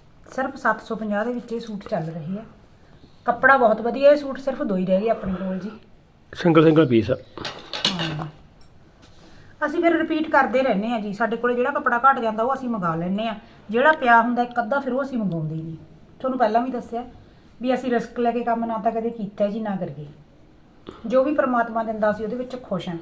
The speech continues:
Speaker 1: ਸਾਨੂੰ ਕੋਈ ਚੱਕਰ ਨਹੀਂ। ਵਾਹਿਗੁਰੂ ਜੋ ਵੀ ਕਰਦਾ ਜੀ ਚੰਗੇ ਲਈ ਕਰਦਾ ਹੈ। ਹਾਂ ਜੀ, ਗ੍ਰੇ ਕਲਰ ਨਾਲ ਆ ਗਿਆ, ਕਿਉਂਕਿ ਮੈਂ ਵੀਡੀਓ ਖੁਦ ਵੀ ਦੇਖਦੀ ਰਹਿੰਦੀ ਹਾਂ। ਉੱਥੇ ਉਹ ਬੋਲਿਆ ਪਿਆ ਹੁੰਦਾ ਉਹਨਾਂ ਨੇ, ਅਸੀਂ ਉਹ ਕੱਪੜਾ ਵੇਖਿਆ ਹੁੰਦਾ,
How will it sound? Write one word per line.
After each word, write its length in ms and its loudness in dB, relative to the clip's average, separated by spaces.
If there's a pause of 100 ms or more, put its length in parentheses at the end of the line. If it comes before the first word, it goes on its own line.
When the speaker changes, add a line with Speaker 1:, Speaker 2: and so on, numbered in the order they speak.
Speaker 1:
ਸਾਨੂੰ 200 -8
ਕੋਈ 140 -2
ਚੱਕਰ 380 -8
ਨਹੀਂ। 120 -8 (1300)
ਵਾਹਿਗੁਰੂ 340 2
ਜੋ 160 2
ਵੀ 120 -4
ਕਰਦਾ 300 0
ਜੀ 100 -6
ਚੰਗੇ 240 -6
ਲਈ 200 -4
ਕਰਦਾ 260 -8
ਹੈ। 80 -20 (2750)
ਹਾਂ 120 -2
ਜੀ, 300 -16 (1400)
ਗ੍ਰੇ 200 0
ਕਲਰ 300 -6
ਨਾਲ 160 -4
ਆ 80 -4
ਗਿਆ, 140 -10 (1400)
ਕਿਉਂਕਿ 180 -2
ਮੈਂ 120 6
ਵੀਡੀਓ 300 2
ਖੁਦ 140 0
ਵੀ 120 2
ਦੇਖਦੀ 300 0
ਰਹਿੰਦੀ 220 -4
ਹਾਂ। 80 -4
ਉੱਥੇ 160 -6
ਉਹ 80 -2
ਬੋਲਿਆ 240 0
ਪਿਆ 160 -4
ਹੁੰਦਾ 180 -6
ਉਹਨਾਂ 180 -2
ਨੇ, 200 -2
ਅਸੀਂ 140 2
ਉਹ 60 0
ਕੱਪੜਾ 260 4
ਵੇਖਿਆ 340 0
ਹੁੰਦਾ, 280 -6